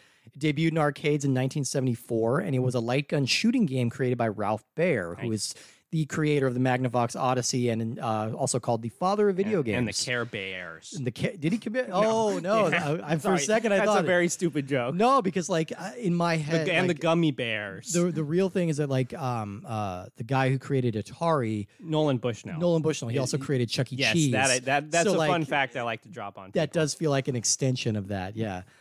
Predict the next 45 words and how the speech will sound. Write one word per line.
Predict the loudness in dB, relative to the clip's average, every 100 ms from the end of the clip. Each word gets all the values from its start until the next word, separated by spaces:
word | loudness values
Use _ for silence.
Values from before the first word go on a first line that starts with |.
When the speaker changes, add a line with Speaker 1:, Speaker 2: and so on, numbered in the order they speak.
| _ _ -6
Speaker 1:
So, | 0 0
uh, | 2 2 0 -4
Quack | -2 0 0 0
was | -2 -2 -4
kind | -2 0
of |
a | -2
commercial | -2 0 0 -2 -8
flop | -4 0 0
when | 0
it | -2
came | -2 -2
out. | -4
It | -4
sold | -2 0
about | 0 -2
two | -2 0
hundred | 0 -2
fifty | -2 -2 -2
arcade | -4 -2 -4
cabinets, | -2 -2 -2 -4
but | -2 -2
it | 0
did | 0 0
make | -2 -2
the | -4
news | 0 2 2 0 -4 -14 -20 -12
about | -2 0
a | 0
Speaker 2:
Oh. | -2
Speaker 1:
decade | -2 0 -2
Speaker 2:
I | -2
wonder | -2
Speaker 1:
later. | 0 2 0 0
Speaker 2:
if | -2
there | -4
is | -4 -8 -14 -14
any | -8 -8
of | -6
those | -10
still | -12 -16
out | -18 -18
there. | -20 -20 _ -4
Speaker 1:
Yeah. | -2 -2
Speaker 2:
Probably. | -6 -16